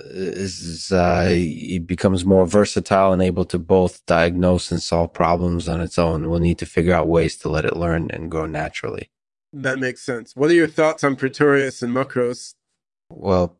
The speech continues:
Speaker 1: Pretorius and Mucros are two concepts that are being developed in hopes of making A I more generalizable and flexible.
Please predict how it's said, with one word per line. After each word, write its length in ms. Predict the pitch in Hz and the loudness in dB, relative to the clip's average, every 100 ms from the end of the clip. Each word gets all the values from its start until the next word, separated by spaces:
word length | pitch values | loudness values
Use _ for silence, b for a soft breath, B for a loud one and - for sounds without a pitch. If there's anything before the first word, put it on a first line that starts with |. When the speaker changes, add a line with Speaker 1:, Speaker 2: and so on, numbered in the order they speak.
| _ | _
Speaker 1:
Pretorius 600 | 98 - 104 98 95 - | -6 0 4 6 4 2
and 120 | 85 87 | -2 2
Mucros 640 | 90 85 87 82 78 - | 2 2 0 0 -2 -6
are 80 | 80 | -10
two 200 | - 85 | -6 -6
concepts 720 | - 90 85 - 82 - - | -2 0 0 0 -4 -4 -12
that 200 | - 80 | -2 0
are 80 | 82 | 2
being 200 | 82 82 | 2 2
developed 440 | 80 85 82 - | 2 2 2 0
in 80 | 85 | -6
hopes 340 | 80 78 - - | -4 -4 -4 -4
of 120 | 82 | -2
making 420 | 80 71 78 78 | -2 -2 -2 0
A 160 | 82 82 | 2 2
I 200 | 78 - | 2 0
more 260 | 78 76 | -2 -4
generalizable 840 | 73 78 78 76 76 87 - 123 - | -4 -2 0 2 2 0 -2 -4 -4
and 120 | - | -6
flexible. 580 | - - - 117 - | -4 -4 -6 -10 -10